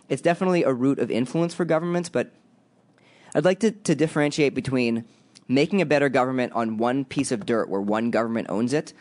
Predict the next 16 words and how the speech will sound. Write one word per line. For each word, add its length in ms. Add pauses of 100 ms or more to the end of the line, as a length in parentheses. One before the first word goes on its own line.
(160)
that's 200
a 60
monopoly, 640 (180)
and 140
situations 680
where 320 (160)
you 100
have 220
every 260
government 380
in 100
the 80
world 380
competing. 580 (1700)
Trade 340
goods 480